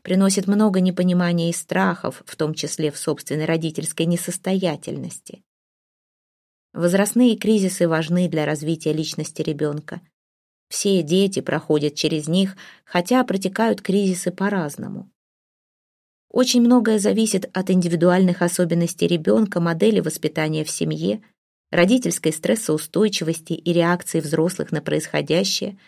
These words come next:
Когда родители знают о происхождении импульсивного поведения, понимают, что это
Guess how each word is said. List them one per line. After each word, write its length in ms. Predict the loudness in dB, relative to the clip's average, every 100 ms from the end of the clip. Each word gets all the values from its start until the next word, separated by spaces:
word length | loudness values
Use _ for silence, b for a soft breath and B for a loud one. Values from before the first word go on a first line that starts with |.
| b b _ _ _ _ _ _
Когда 340 | -6 -2 0 2
родители 480 | 2 2 2 2 2
знают 440 | 2 2 2 -2
о 80 | -8
происхождении 760 | -2 -2 0 -2 0 2 2 0
импульсивного 640 | 0 0 0 0 0 -2
поведения, 800 | -4 -4 -4 2 4 4 2 -2 B B B B
понимают, 440 | 0 4 6 4 2
что 160 | -2
это 220 | 0 0